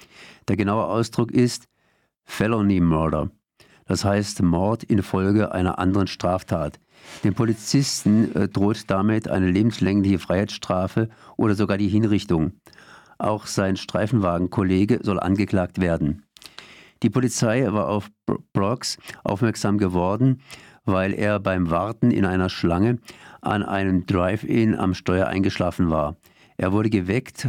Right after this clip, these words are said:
fuhr an die Seite, ließ sich von den Polizisten befragen, gab zu, dass er etwas getrunken hatte, machte einen Alkoholtest und war völlig kooperativ, bis ihm plötzlich einer der Polizisten versuchte,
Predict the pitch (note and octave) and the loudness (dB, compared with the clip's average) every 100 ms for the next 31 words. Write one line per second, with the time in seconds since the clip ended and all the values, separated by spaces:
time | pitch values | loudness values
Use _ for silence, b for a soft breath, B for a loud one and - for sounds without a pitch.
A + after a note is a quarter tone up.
0 | A2 - A2+ F#2 F#2 F#2 F2 - E2+ G#2+ | -6 -2 -2 0 0 0 0 0 0 0
1 | B2 A#2 A#2 b b - G#2 G#2+ A2 - | 0 0 0 b b 0 0 2 -2 -2
2 | - F2+ F2 E2+ E2 E2 F2+ F2+ F2+ A#2 | -4 0 2 2 2 0 0 -2 -2 -2
3 | - A2+ G2+ F#2 - F2+ F#2 G#2 A2 B | -2 0 0 0 -2 0 0 2 0 B
4 | B - F#2+ F2+ - B2 A#2+ G#2+ - C#2+ | B -2 -2 -2 -4 -2 0 0 -2 -4
5 | G2 - F#2+ F#2+ G#2 A#2+ G2+ G2 G2+ G2+ | -4 -2 -2 0 2 2 2 0 -2 -6
6 | B B B B G2 G#2+ - G2 - G2 | B B B B -2 0 -2 0 0 0
7 | G2+ G2+ B2 C3 A#2+ A2+ - A#2 G#2+ G2+ | 0 2 0 0 0 -2 -2 0 0 -2
8 | - - G2+ G#2+ - G#2 G2+ G2 F#2 - | -2 0 2 2 0 -4 -2 -2 -4 -2
9 | - C3 - B B B A2+ A#2 G#2+ G2+ | -2 0 -2 B B B -2 0 2 0
10 | G#2 - A#2+ G2 G2+ G2+ G#2+ G#2+ - A2+ | 0 -2 -2 0 0 -2 -2 -2 0 -2
11 | G#2+ - G#2+ G2 F#2 A2 G#2+ - A#2+ | 0 0 0 0 0 -2 -2 -2 -2